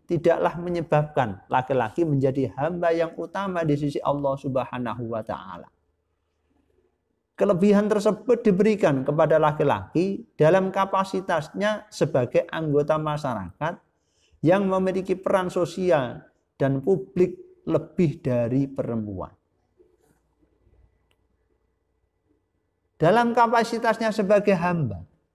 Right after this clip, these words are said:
kaum laki-laki dan perempuan masing-masing mendapatkan penghargaan dari Tuhan sesuai dengan kadar pengabdiannya. Sebagaimana firman Allah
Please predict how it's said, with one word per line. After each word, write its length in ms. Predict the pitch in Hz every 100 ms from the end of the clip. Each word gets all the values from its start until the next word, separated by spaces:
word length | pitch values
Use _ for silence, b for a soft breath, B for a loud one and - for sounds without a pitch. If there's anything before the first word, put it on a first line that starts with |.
| _ _ _ _ _ _ _ _ _ _ -
kaum 240 | 170 180
laki-laki 640 | 185 180 180 175 165 170
dan 240 | 160 160 156
perempuan 720 | 156 156 143 123 131 208 233 - _ _ _ _ _ _ -
masing-masing 1040 | 180 175 - 170 147 92 87 - 170 175
mendapatkan 1040 | 175 165 143 127 - - 110 - 165 170 165
penghargaan 1000 | 170 165 143 160 156 170 170 170 - 180 170
dari 240 | 170 170
Tuhan 480 | 175 165 123 117 95 - _ _ _ _
sesuai 400 | 147 - 139 -
dengan 320 | 120 117 117
kadar 400 | 170 175 143 135
pengabdiannya. 960 | 139 127 117 117 - 101 95 92 82 87 _ _ _ _ _ _ _ _ _
Sebagaimana 720 | - 175 156 151 156 147 147 139
firman 400 | 147 139 135 -
Allah 640 | 104 110 165 190 185